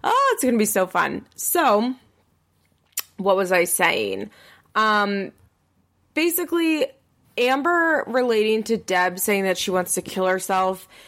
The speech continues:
and Doctor Drew not saying, like, "That's pretty unhealthy" was kinda, like, strike one for Doctor Drew. For me on this episode, <laughs> Drew should have been like, "Well, actually, that was a very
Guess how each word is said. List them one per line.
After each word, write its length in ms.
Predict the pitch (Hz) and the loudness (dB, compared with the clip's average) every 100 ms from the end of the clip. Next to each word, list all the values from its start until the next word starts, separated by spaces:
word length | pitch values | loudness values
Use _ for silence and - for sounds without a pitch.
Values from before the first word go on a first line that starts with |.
| - - - | -20 -10 -4
and 640 | 190 185 180 175 175 - - _ _ - | 0 2 0 -2 -6 -8 -14 _ _ -6
Doctor 420 | 202 180 - 208 | -2 -2 -2 -2
Drew 280 | 180 180 196 | -2 0 2
not 260 | 185 170 | 2 0
saying, 240 | - 185 185 | 0 0 2
like, 260 | 180 175 | 0 0
"That's 300 | - 165 - | 0 0 0
pretty 320 | - 339 294 247 | -4 -2 0 2
unhealthy" 600 | 202 190 175 - 214 214 | 2 0 0 0 0 2
was 260 | 196 185 | 2 0
kinda, 320 | - - 202 190 | -2 -2 0 2
like, 240 | 175 - | 0 -4
strike 460 | - - 175 170 170 | -8 -2 -2 -2 -4
one 200 | 170 175 | -4 -4
for 140 | 185 | -4
Doctor 340 | 170 151 - | -2 -4 -6
Drew. 300 | 175 151 131 - - | -6 -4 -4 -6 -14
For 260 | - 254 | -2 0
me 380 | 214 196 185 185 - | 2 2 2 0 0
on 360 | 190 185 185 | 0 0 -2
this 180 | 175 185 | -2 0
episode, 880 | 175 214 226 285 311 - 240 185 185 - - | -2 -2 -4 -4 -4 0 0 0 -6 -12 -20
<laughs> 160 | - | -14
Drew 220 | - 247 | -2 0
should 160 | 269 302 | 0 -2
have 80 | 269 | -2
been 100 | 269 | -2
like, 200 | 240 - | -2 0
"Well, 180 | 269 - | 0 2
actually, 480 | 180 190 - 220 | 0 0 -2 -2
that 180 | 240 226 | 0 0
was 220 | 208 190 | 0 -2
a 280 | - 185 185 | 0 2 2
very 460 | 170 185 185 202 | 0 0 2 0